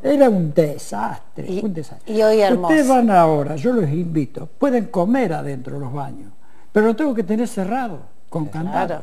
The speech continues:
Speaker 1: Y me han dado de todos lados, en los diarios, por todos lados, por la radio me han dado de todos lados, porque yo tengo los baños cerrados.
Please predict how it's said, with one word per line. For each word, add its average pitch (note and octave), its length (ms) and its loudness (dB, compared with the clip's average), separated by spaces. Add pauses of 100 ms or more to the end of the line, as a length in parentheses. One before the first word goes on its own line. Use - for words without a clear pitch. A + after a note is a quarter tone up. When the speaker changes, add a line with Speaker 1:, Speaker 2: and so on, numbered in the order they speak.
Speaker 1:
Y F#3 180 -2
me G#3 200 0
han A#3 200 0
dado A3+ 320 0
de D#3 140 -2
todos E3+ 260 -2
lados, D#3+ 260 0
en G3+ 160 2
los C3 180 -4
diarios, D3+ 540 -2 (540)
por F#3+ 260 6
todos A3+ 260 2
lados, G#3 360 0
por F3+ 140 4
la F3 140 4
radio G#3+ 440 0
me D3 120 -6
han D3 200 -6
dado F3 300 -2
de C#3 140 -8
todos D3 300 -4
lados, G#3 340 -4
porque D3 240 -4
yo E3+ 160 0
tengo F3+ 220 -4
los C#3+ 80 -4
baños D#3+ 300 -6
cerrados. F#3 380 -8